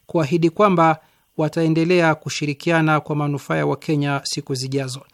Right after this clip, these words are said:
Akizungumza akiwa Kisumu alipoongeza she-, alipoongoza sherehe za hamsini na nane za Madaraka Day, Rais Kenyatta alisema ataendelea kushirikiana na Bwana Odinga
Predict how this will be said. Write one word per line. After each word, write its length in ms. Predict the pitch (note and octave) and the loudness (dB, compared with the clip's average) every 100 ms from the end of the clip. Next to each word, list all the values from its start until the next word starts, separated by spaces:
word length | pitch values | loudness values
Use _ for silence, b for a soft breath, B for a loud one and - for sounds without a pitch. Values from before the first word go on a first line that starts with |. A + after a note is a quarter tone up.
| B B B _ _ _ _ _ | B B B _ _ _ _ _
Akizungumza 600 | - D#3 G#3 G3 B3 A#3+ | -6 -2 0 2 2 4
akiwa 300 | F3+ - G3+ | 2 2 0
Kisumu 560 | F3 E3 - G3+ F#3 F3+ - | 0 -2 -2 0 2 0 0
alipoongeza 1900 | D#3+ F3 E3 E3 D#3+ D#3 D3+ C3+ - C#3+ C#3+ C#3+ D3 G3 B3+ C#3 C#3+ C3 B2+ | 0 0 0 0 2 2 0 -2 -8 -4 -2 -2 2 2 2 0 -4 -4 -8
she-, 280 | - - - C#3 | -8 -10 -10 -8
alipoongoza 720 | D3+ F3+ E3+ D#3 E3 G3 D3 | 0 0 2 4 4 4 0
sherehe 380 | - D#3 D3+ D3 | -4 -2 -2 -2
za 280 | C3+ C#3+ C3+ | -2 -4 -6
hamsini 520 | - - C#3 - D#3 | -10 -12 -8 -4 -2
na 140 | C#3+ | -2
nane 400 | C#3 F#3+ F#3+ F#3 | 0 0 2 0
za 120 | D3+ | 0
Madaraka 480 | C#3+ C#3 D3 D#3 - | -4 -4 -2 -4 -4
Day, 300 | C#3+ F3+ E3+ D#3 b b b _ | 0 2 2 0 b b b _
Rais 320 | E3 E3+ - | 0 0 0
Kenyatta 420 | D#3 D#3 E3 D3+ D3+ | -2 0 0 -2 -4
alisema 580 | C#3+ - F#3+ F3 D#3+ D#3 b b b | -4 -4 -2 0 0 -2 b b b
ataendelea 520 | D3+ E3 D#3 D#3 E3 | -8 -2 -2 0 0
kushirikiana 600 | D#3 C#3+ - C#3 - D#3 | -2 -6 -6 -6 -4 -2
na 100 | C#3+ | -2
Bwana 260 | C#3+ D#3 C#3+ | -2 -2 0
Odinga 500 | C#3+ E3 F#3+ D#3+ D3 | -2 0 0 0 -2